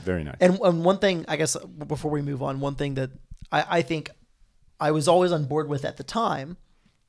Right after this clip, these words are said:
Speaker 2: uh, and still am. Like, I like the idea of a, of, like, the yellow being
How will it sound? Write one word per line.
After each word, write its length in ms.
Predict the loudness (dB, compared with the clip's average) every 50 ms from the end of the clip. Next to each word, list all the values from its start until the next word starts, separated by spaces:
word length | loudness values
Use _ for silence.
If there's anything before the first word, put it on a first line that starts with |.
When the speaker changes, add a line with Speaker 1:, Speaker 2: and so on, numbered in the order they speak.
| _ -10
Speaker 2:
uh, 200 | -6 -4 -4 -2 0
and 180 | -2 -2 -2
still 240 | 2 4 6 6 6
am. 320 | 6 2 0 -2 -4 -6 -4
Like, 300 | -4 -4 -4 -6 -12 _ _ _ _ _ _ _ _ 0
I 80 | 2 2
like 400 | 2 2 4 4 2 2 0 -2
the 160 | -4 0 0
idea 640 | 0 0 0 -2 -4 -4 -4 -4 -4 -6 -8 -10 _ -8
of 420 | -6 -4 -4 -4 -6 -8 -10 -14 _ _ _ _ _ _ _ _ -8
a, 140 | -6 -6 -6 -6 -10 _ _ _ _ -14
of, 380 | -12 -10 -6 -2 -2 -2 0 0
like, 160 | 0 0 -2
the 80 | -4 -4
yellow 360 | 2 4 6 6 6 4 4
being 520 | 2 0 -4 -4 -4 -4 -6 -8 -10 -12